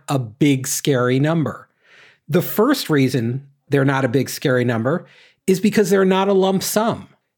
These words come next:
Nobody shows up at your door the day you retire and says, "Okay, pay for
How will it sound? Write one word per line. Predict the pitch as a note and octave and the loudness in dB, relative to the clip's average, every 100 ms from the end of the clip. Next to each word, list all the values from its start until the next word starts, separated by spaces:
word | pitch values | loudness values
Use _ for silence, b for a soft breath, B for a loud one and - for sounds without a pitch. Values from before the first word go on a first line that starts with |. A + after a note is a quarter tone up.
| C3+ | -2
Nobody | C#3 E3 A3 B3 C#4 | 2 4 2 2 0
shows | A#3 - F#3+ F#3+ F#3 | 0 2 2 2 0
up | D#3+ D#3 | -4 -2
at | |
your | C#3+ C3+ | -2 0
door | C3 B2+ A#2+ | 0 0 -2
the | A2+ A2+ | -4 -4
day | G2+ D3 | 0 2
you | E3 D3+ | 2 0
retire | C3+ C3 D3 C3+ A#2+ | 0 -2 -2 -2 -2
and | A2 | -4
says, | - B2+ B2+ - - A3 | -4 -2 -2 -6 -4 -2
"Okay, | B3+ - D#3+ C#3 D3+ B B B B - | 0 0 0 0 -2 B B B B -4
pay | - D4 | 0 0
for | C#4+ - G#3+ G3 G3+ | 0 0 2 2 0